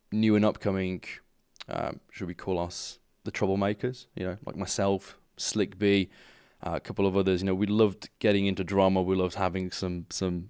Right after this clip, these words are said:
sort of banter, uh, and whatnot. And I think now,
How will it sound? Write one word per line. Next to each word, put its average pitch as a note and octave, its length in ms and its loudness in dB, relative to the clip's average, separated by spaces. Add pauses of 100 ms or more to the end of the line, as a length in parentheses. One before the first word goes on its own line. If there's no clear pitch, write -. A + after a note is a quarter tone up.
(300)
sort G2 200 0
of - 260 0
banter, G2 580 0 (100)
uh, - 360 -10
and F#2 180 -6
whatnot. F2+ 460 -2 (120)
And G2+ 160 -2
I G2+ 40 0
think B2 240 -6
now, A2 540 0